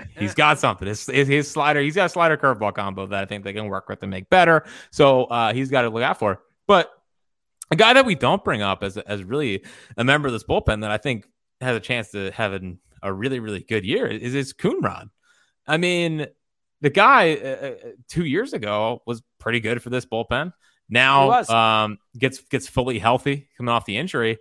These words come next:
Speaker 2: Like, doesn't get talked about as, as being a key member because I think people don't totally trust him. But there were stretches during twenty-one where he was just, like, lights out.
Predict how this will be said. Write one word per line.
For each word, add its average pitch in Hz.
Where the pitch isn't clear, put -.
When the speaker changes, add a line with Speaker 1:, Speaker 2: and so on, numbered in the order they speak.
Speaker 2:
Like, 135
doesn't 160
get 190
talked 170
about 175
as, 135
as 120
being 139
a 131
key 131
member 131
because 139
I 113
think 123
people 120
don't 113
totally 113
trust 123
him. 101
But 95
there 123
were 202
stretches 170
during 147
twenty-one 151
where 113
he 113
was 113
just, 117
like, 87
lights 113
out. 208